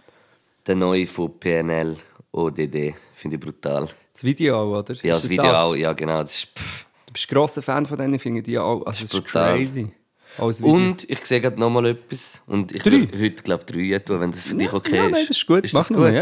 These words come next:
Speaker 2: Ja, ja, ja, das soll machen, was
Speaker 1: Ich
Speaker 2: es
Speaker 1: tue noch
Speaker 2: soll.
Speaker 1: von meinem Homeboy, äh, Malone the Boom.
Speaker 2: Mm.
Speaker 1: Brutaler
Speaker 2: Bo-,
Speaker 1: Produzent
Speaker 2: Boyum
Speaker 1: von
Speaker 2: Kollektiv.
Speaker 1: Zürich. Genau, der People Over Power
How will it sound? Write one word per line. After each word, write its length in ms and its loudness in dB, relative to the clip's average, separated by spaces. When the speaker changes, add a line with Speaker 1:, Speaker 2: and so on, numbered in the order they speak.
Speaker 2:
Ja, 100 0
ja, 140 2
ja, 180 0
das 160 -2
soll 180 2
machen, 320 -4
was 80 -6
Speaker 1:
Ich 80 -4
Speaker 2:
es 80 -14
Speaker 1:
tue 100 2
noch 180 2
Speaker 2:
soll. 100 -4
Speaker 1:
von 60 0
meinem 440 0
Homeboy, 840 2
äh, 300 0
Malone 520 2
the 80 0
Boom. 460 0
Speaker 2:
Mm. 600 -2
Speaker 1:
Brutaler 600 0
Speaker 2:
Bo-, 160 -10
Speaker 1:
Produzent 360 0
Speaker 2:
Boyum 240 4
Speaker 1:
von 140 0
Speaker 2:
Kollektiv. 280 0
Speaker 1:
Zürich. 220 -4
Genau, 540 0
der 160 0
People 680 -6
Over 260 -6
Power 420 0